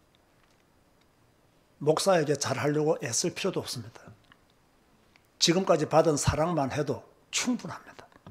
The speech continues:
그러나 여러분이 하나님 앞에서 칭찬받는 성도가 되었으면 좋겠습니다. "잘하였도다. 착하고 충성된 종아.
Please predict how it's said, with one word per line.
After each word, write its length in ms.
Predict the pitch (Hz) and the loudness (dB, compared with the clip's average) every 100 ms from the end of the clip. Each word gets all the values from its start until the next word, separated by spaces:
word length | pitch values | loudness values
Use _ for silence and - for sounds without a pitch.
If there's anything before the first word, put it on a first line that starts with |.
| - _ _ _ _ _ _ _ _ | -20 _ _ _ _ _ _ _ _
그러나 400 | 143 131 127 117 | 0 2 2 6
여러분이 680 | 139 220 - 117 151 123 - - _ _ _ _ _ _ _ _ _ _ _ _ _ _ _ | 12 12 12 12 10 10 4 -14 _ _ _ _ _ _ _ _ _ _ _ _ _ _ _
하나님 600 | - - - 220 180 143 | -10 -4 0 2 2 0
앞에서 400 | 117 - - - - _ _ _ _ - | -4 -12 -16 -16 -20 _ _ _ _ 0
칭찬받는 960 | - 285 285 - - 185 98 123 135 | 2 2 2 -2 -4 -6 -8 -8 -6
성도가 680 | 131 - 143 123 143 165 - | -6 -4 -6 -4 -4 -4 -4
되었으면 640 | 156 180 151 - 170 190 | -4 -4 -4 -8 -8 -10
좋겠습니다. 480 | - - 120 - 117 - - _ - - - - - - 240 247 - - - | -10 -10 -8 -10 -14 -20 -20 _ -20 -20 -20 -20 -20 -20 -20 -20 -20 -20 -12
"잘하였도다. 1000 | - 113 135 160 165 160 165 185 170 147 - _ _ _ _ - - _ - | -6 -2 0 2 2 2 2 0 -2 -6 -12 _ _ _ _ -20 -20 _ -4
착하고 500 | - - 185 185 175 | -2 4 6 6 4
충성된 720 | - 170 151 196 180 180 170 | 4 4 6 6 8 8 6
종아. 480 | 151 156 165 165 | 6 6 6 2